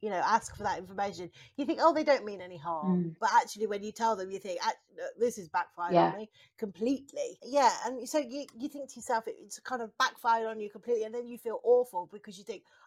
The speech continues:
Speaker 1: "I really shouldn't have given that information away." Do you know what I mean? It's that, it's, just
Speaker 2: Mm.
Speaker 1: makes you feel icky.
Speaker 2: There's something, like,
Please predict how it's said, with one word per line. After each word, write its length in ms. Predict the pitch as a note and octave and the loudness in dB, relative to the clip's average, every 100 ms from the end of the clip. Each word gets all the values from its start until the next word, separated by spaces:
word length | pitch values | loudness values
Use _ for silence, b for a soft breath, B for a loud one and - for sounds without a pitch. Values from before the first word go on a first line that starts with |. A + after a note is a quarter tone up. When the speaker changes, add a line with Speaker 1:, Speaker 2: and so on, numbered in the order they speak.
| - | 0
Speaker 1:
"I 60 | |
really 240 | G#3+ A#3+ A#3 | 6 6 6
shouldn't 220 | A#3 - | -10 -12
have 80 | G3+ | -10
given 220 | G#3+ G3+ | -10 -8
that 120 | F#3 | -10
information 520 | F3+ G#3 A#3 A#3+ - | -12 -10 -8 -8 -14
away." 340 | D#3+ - - - _ _ _ _ | -18 -18 -20 -20 _ _ _ _
Do 80 | A3+ | -2
you 60 | |
know 80 | A3 | 2
what 100 | A3 | 2
I 40 | A3+ | 2
mean? 180 | A#3 E3+ | 0 -2
It's 200 | - - | -6 -8
that, 200 | G3+ - _ _ _ | -8 -8 _ _ _
it's, 480 | _ _ _ - _ _ _ _ _ _ - | _ _ _ -20 _ _ _ _ _ _ -18
just 140 | - | -6
Speaker 2:
Mm. 40 | G3 | -2
Speaker 1:
makes 220 | F3+ F3+ | 0 -2
you 60 | |
feel 140 | - G3 | -8 -4
icky. 400 | A#3 - D#3 - _ - _ _ | -4 -6 -14 -16 _ -20 _ _
Speaker 2:
There's 140 | A3 | 6
something, 380 | A3 C4 C4 C4 | 12 12 12 10
like, 240 | A#3 - | 10 8